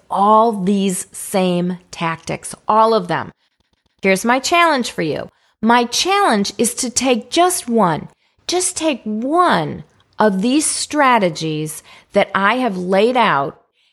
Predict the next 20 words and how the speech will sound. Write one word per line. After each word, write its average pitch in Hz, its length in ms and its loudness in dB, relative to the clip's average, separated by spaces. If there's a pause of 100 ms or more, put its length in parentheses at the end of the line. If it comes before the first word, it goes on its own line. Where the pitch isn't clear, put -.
(140)
and 269 260 0
implement 254 540 0
it 202 180 0 (100)
in 226 400 0 (180)
whatever 254 1040 2 (240)
conference, 233 960 -2 (200)
live 220 440 4
meetup, 214 600 -2 (160)
virtual 240 540 2
meetup, 214 580 2 (220)
virtual 233 540 0
summit, 214 680 0 (180)
networking 240 800 2
event, 214 480 0 (300)
coffee, 240 1000 0 (300)
virtual, 285 720 0
in 285 180 0
person, 269 460 -2
doesn't 233 360 0
matter. 175 440 -2